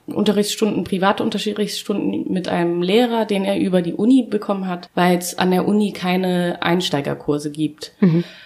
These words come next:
Speaker 1: Und für ihn ist es halt einfach sehr praktisch, dass er halt vor Ort ist und dass er halt die, sich die Zeit nimmt, so intensiv zu lernen, weil
Speaker 2: Ja.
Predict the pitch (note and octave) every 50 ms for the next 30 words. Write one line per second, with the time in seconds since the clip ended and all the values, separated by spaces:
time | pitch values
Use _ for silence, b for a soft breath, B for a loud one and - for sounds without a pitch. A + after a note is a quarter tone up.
0 | B B _ - F3 E3+ E3+ E3 E3 E3 D#3+ E3 E3 E3 D#3+ - - - - -
1 | - D#3+ - G#3 G3+ F#3 G3 F3 F#3+ F3 F3 - G3 F3 F3 E3+ F3+ E3+ E3+ -
2 | F3 F3 - - E3+ - F3 E3+ - F3+ D#3+ E3 E3 E3 - - E3+ - F3+ F#3
3 | F#3 F#3 - - F3 F3 - E3+ D#3+ D#3+ D#3 - E3 D#3 D#3+ D#3 D#3+ - E3+ -
4 | - - - - E3+ D#3+ - E3+ E3 - - E3 E3 E3 - F3+ E3 D#3+ D#3+ D#3
5 | - - - - - E3 E3+ E3+ D#3+ - E3 F3 D#3+ D#3 D3+ E3+ F3 F3+ - -
6 | - C#3 C3+ C#3+ C#3+ E3 E3+ D#3+ D#3+ D#3 D#3 D#3 D3+ -